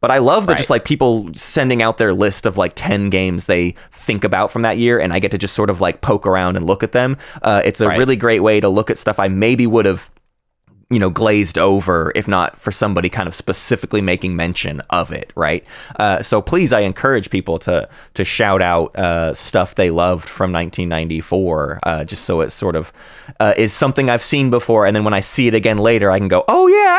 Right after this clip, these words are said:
Speaker 1: I remember. S-, someone said they, they cared about
Speaker 2: Right.
Speaker 1: that. I should, I should take another look at it."
Speaker 2: Yeah, um, we're actually gonna do a Patreon post that's going out as this episode goes live,
Speaker 1: Mm-hmm.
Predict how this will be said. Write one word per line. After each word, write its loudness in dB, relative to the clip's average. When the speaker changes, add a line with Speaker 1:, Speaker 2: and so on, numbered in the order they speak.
Speaker 1:
I 6
remember. 2
S-, -8
someone -2
said 0
they, 4
they 0
cared -2
about 0
Speaker 2:
Right. 0
Speaker 1:
that. 0
I 0
should, -2
I 2
should 0
take 0
another 2
look 0
at -4
it." -14
Speaker 2:
Yeah, 0
um, 0
we're 2
actually -2
gonna 0
do 2
a 0
Patreon -2
post -2
that's -2
going -2
out -2
as -4
this -4
episode -4
goes -4
live, 0
Speaker 1:
Mm-hmm. -2